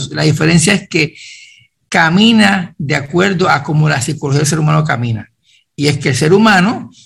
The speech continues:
toma microcompromisos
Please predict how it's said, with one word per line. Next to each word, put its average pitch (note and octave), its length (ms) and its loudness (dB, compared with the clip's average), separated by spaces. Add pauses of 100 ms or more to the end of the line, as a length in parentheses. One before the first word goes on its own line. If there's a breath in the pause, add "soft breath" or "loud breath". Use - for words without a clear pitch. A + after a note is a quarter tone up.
(120)
toma G3 300 0
microcompromisos E3+ 1800 -2